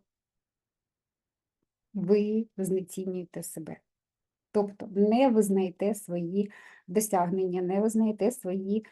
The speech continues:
якісь результати. Бо інколи, знаєте, м, настільки захоплюється, особливо це, особливо це помітно в людей бізнесу, такого достатньо великого бізнесу, що,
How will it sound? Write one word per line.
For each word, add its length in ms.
якісь 420
результати. 1080
Бо 340
інколи, 460
знаєте, 600
м, 340
настільки 540
захоплюється, 680
особливо 420
це, 220
особливо 640
це 180
помітно 600
в 180
людей 340
бізнесу, 720
такого 340
достатньо 480
великого 420
бізнесу, 480
що, 440